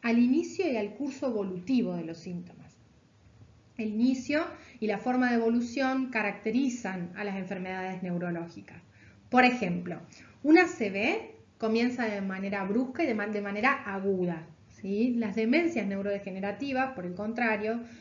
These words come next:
son progresivas, tienen una evolución crónica. Las migrañas, o mucho, muchas migrañas, son episódicas y en la forma más común de la esclerosis múltiple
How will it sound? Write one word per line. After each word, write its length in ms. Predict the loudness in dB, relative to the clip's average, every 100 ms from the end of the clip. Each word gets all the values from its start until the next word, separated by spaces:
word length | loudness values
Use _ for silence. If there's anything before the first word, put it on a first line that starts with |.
| -16
son 260 | 0 2
progresivas, 840 | 2 2 0 -2 0 2 2 0 -2
tienen 220 | -6 -6
una 120 | -4
evolución 680 | -4 -4 -4 -4 -4 -2 -4
crónica. 720 | 0 2 2 0 -2 -4 -6 -10 -20 -20 -16 -2
Las 180 | 0 2
migrañas, 580 | 2 4 4 2 0
o 120 | 0 0
mucho, 800 | 0 2 2 2 0 0 2 0
muchas 420 | -4 -4 -6 -2
migrañas, 720 | 0 2 2 0 -2 -2 -4 -8 -14 -18 -16
son 260 | -6 -4
episódicas 880 | -2 -4 0 4 4 4 2 0 0 -8 -20 -20 -20 -20 -20 -20 -10 4
y 300 | 6 6 2
en 140 | 2
la 100 | 2
forma 340 | 0 0 0 0
más 140 | -2
común 380 | 0 2 2 2
de 100 | -2
la 60 |
esclerosis 560 | -4 -4 -4 -2 -4 0
múltiple 720 | 4 4 4 -2 0 0 0